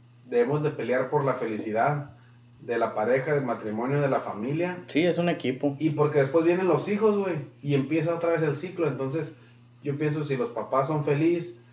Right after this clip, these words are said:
Speaker 1: pues los hijos tienen una muy buena porcentaje, ¿no? De que también van a ser felices y van a ser buenas personas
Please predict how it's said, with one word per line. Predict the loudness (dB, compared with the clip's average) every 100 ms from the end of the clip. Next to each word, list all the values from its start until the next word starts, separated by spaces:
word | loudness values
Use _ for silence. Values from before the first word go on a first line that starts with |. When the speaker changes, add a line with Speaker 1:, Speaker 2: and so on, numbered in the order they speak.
| -20 -20 -20 -4
Speaker 1:
pues | -2 0
los | -2
hijos | -2 -4 0
tienen | 2 2
una | 2 2
muy | 2 2
buena | 2 2 0 0 -6 -16 -20 -20 -20 -20 -20 -20 -20 -20 -20 -20 -20 -20 -20 -20 -2
porcentaje, | 0 0 0 2 2 2
¿no? | 2 2
De | 0
que | -2
también | -4 -2 0
van | 0
a |
ser | 0 -2
felices | -2 -2 -4 -4
y |
van | -2 -2
a |
ser | -2
buenas | -2 -2 -2
personas | -4 -4 -4 -6